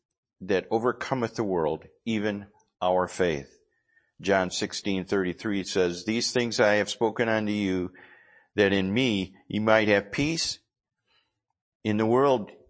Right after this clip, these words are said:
ye shall have tribulation, but be of good cheer,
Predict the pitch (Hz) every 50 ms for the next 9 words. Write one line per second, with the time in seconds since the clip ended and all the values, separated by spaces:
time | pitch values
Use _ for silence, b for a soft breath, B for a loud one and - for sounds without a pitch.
0 | _ _ - 101 107 104 - 113 104 98 95 98 120 107 98 90 - - 117 95
1 | 92 98 95 107 127 147 147 - - 151 143 143 - _ - 98 87 113 131 131
2 | 123 107 143 143 135 - - - - 180 180 180 - - - - -